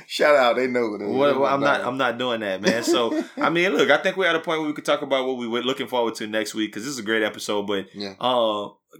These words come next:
Speaker 2: biggest thing is they was about to hook at that party, and the way that both of 'em are,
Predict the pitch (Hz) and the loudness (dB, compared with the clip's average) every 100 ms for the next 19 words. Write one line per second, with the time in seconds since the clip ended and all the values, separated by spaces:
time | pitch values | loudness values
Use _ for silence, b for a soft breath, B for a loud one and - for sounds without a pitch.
0 | _ _ _ - 107 95 156 147 - 165 | _ _ _ -20 -18 -4 -2 -2 -4 -6
1 | 151 131 113 104 - _ - 120 147 143 | -4 -2 -4 -6 -12 _ -6 -4 0 -2
2 | 139 135 139 123 110 123 131 120 101 - | -2 -4 -2 -2 -2 0 0 0 -4 -6
3 | 107 107 - 104 98 117 139 127 117 131 | -8 -10 -10 -4 0 2 2 2 0 0
4 | 127 117 127 160 - | -2 -2 -2 -2 -2